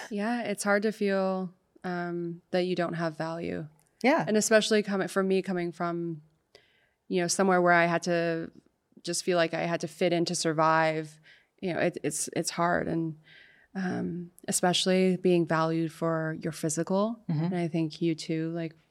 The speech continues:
Speaker 1: with that, like,
Speaker 2: Oh,
Speaker 1: you're
Speaker 2: God, yeah.
Speaker 1: valued on what you look like.
Speaker 2: Yeah.
Speaker 1: And with you, and then t-, keeping your body a certain way.
Speaker 2: Mm-hmm.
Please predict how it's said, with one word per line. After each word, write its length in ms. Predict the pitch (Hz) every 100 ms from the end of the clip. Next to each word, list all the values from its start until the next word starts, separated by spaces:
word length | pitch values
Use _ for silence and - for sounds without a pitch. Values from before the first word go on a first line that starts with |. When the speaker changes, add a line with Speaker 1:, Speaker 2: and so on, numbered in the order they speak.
| _ _ _
Speaker 1:
with 160 | 180 175
that, 200 | 170 -
like, 120 | 175
Speaker 2:
Oh, 40 |
Speaker 1:
you're 100 | 156 165
Speaker 2:
God, 40 |
yeah. 160 | 156 156
Speaker 1:
valued 200 | 160 160
on 160 | 156
what 120 | 160
you 120 | 165 160
look 240 | 147 -
like. 320 | 170 185 196 -
Speaker 2:
Yeah. 160 | 135 - - _ _ _ _ _ -
Speaker 1:
And 160 | 190 185
with 300 | 175 - 190
you, 160 | 185 - - - -
and 180 | - 208
then 200 | 196 180
t-, 260 | 190 - -
keeping 300 | - 214 190
your 100 | 175
body 300 | 156 165 202
a 60 |
certain 360 | 208 233 226 220
way. 340 | 220 226 240 254
Speaker 2:
Mm-hmm. 340 | 123 117 117